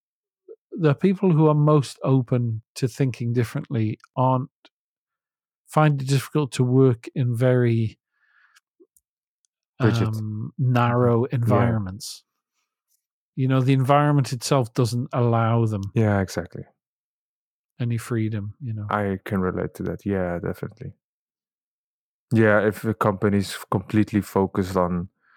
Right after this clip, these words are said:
Speaker 2: delivering, making their current customers happy, making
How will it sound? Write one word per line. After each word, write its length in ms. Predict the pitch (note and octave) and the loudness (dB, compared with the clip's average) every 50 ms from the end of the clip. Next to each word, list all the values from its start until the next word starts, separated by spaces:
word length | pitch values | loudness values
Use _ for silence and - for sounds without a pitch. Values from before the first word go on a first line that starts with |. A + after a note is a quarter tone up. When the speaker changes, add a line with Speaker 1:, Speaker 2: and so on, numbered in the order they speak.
| _ _ _ _ _ _ _ | _ _ _ _ _ _ _
Speaker 2:
delivering, 640 | - A2 G#2 G#2 F#2 F#2 F#2+ F#2+ G2 G2 F#2+ F#2+ G2 | 0 2 2 2 0 0 -2 0 0 2 2 2 2
making 300 | G2 G#2 G#2+ - - G2 | 2 2 2 0 0 0
their 120 | G2+ G2+ F#2+ | 0 0 0
current 320 | - - G#2+ G#2 G2+ F#2+ - | 0 0 0 0 0 0 -2
customers 420 | G2 F#2+ - - - F#2+ F#2+ F2+ | -4 -4 -4 -4 -2 -2 -2 -2
happy, 540 | - - F#2+ F#2 - - F#2+ F#2 F#2 F2+ F#2 - _ _ _ _ _ _ | -2 -4 -4 -4 -4 -4 -4 -4 -4 -4 -6 -10 _ _ _ _ _ _
making 300 | A2+ A2+ G#2 - - F#2+ | 0 0 0 0 -2 -6